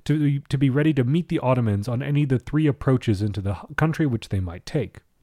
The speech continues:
Ultimately, the Ottomans took the central route, easily breaking through what defenses were left. King Louis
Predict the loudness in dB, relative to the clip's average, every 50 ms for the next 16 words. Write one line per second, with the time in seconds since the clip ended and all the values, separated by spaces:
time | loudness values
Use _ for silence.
0 | _ _ _ _ _ _ _ _ _ _ _ _ _ _ _ _ _ _ _ _
1 | _ _ _ _ _ -14 -4 0 0 2 2 0 -2 -2 0 -2 -2 -2 -4 -8
2 | _ _ _ _ -2 0 0 2 0 -2 -2 -4 -4 -8 -8 -8 -10 -6 -4 -2
3 | -2 -2 -4 -6 -6 -6 -6 -10 -12 -16 -18 -20 -20 -20 -20 -20 -8 -4 0 0
4 | 2 2 0 0 -2 -2 0 0 2 2 2 2 0 -2 -2 2 2 2 2 2
5 | 0 -4 -4 -6 -6 -4 -4 -4 -4 -4 -8 -10 -10 -10 -10 -10 -10 -10 -12 -14
6 | -16 -20 -20 _ _ _ _ _ _ _ _ _ _ _ _ _ _ _ _ _
7 | _ _ _ _ _ _ _ -4 -2 0 0 2 2 2 4 4 4 2 0 -2